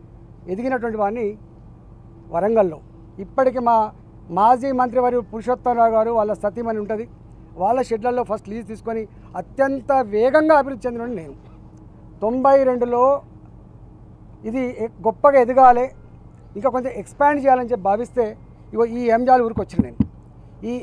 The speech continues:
ఎంజాల అనే ఊరిలో మొట్టమొదటిగా వచ్చింది ఇగో మా సుధాకర్ రెడ్డి గారి దగ్గరికి వచ్చాను నేను. వాళ్ళ ఫామ్ లీజ్ తీసుకున్నాను నేను.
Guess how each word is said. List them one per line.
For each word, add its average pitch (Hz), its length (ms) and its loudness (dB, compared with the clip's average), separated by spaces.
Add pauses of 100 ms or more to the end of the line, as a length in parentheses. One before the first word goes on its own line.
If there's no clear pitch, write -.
ఎంజాల 269 340 4
అనే 285 180 2
ఊరిలో 262 320 2
మొట్టమొదటిగా 254 580 0
వచ్చింది 240 340 -4
ఇగో 233 160 -2
మా 214 140 -6
సుధాకర్ 208 320 -6
రెడ్డి 202 140 -12
గారి 196 120 -8
దగ్గరికి 180 200 -14
వచ్చాను 160 220 -20
నేను. 135 120 -20 (1120)
వాళ్ళ 202 160 0
ఫామ్ 254 300 2
లీజ్ 277 140 -6
తీసుకున్నాను 240 400 -8
నేను. - 180 -20